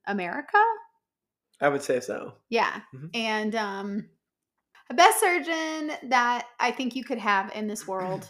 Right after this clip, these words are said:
Speaker 2: <clears throat>
Speaker 1: of labrums. And
Speaker 2: Of labrums.
Speaker 1: of labrums. And then I started doing P T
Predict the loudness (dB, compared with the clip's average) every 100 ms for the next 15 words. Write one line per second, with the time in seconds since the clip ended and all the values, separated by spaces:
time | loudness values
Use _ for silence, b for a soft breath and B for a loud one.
0 | _ _ -4 -4 -8 -12 -10 -6 -6 -6
1 | -8 -10 _ B B B B _ -2 2
2 | 2 2 4 4 4 -2 -2 -2 0 2
3 | 2 2 0 2 -2 -2 0 0 0 -2
4 | -4 -4 -6 -6 -6 -6 -8 -10